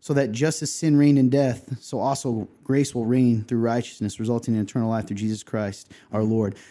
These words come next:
The sin came along," I'm gonna go back, verse twenty. This is Galatia-, or I'm sorry, Romans chapter six, verse twenty.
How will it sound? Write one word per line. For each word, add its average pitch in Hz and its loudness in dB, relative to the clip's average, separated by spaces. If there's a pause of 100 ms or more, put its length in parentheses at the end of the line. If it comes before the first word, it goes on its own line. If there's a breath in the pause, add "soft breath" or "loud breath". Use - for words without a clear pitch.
(140 loud breath)
The 127 2
sin - 0
came 165 2
along," 147 6
I'm 135 0
gonna 127 2
go 131 0
back, 123 0
verse 117 -2
twenty. 117 0 (220)
This - -8
is 113 -16 (200 loud breath)
Galatia-, 147 0
or 123 -4
I'm 120 0
sorry, 113 -4
Romans 139 4
chapter 120 -4
six, - -6
verse 123 -2
twenty. 131 2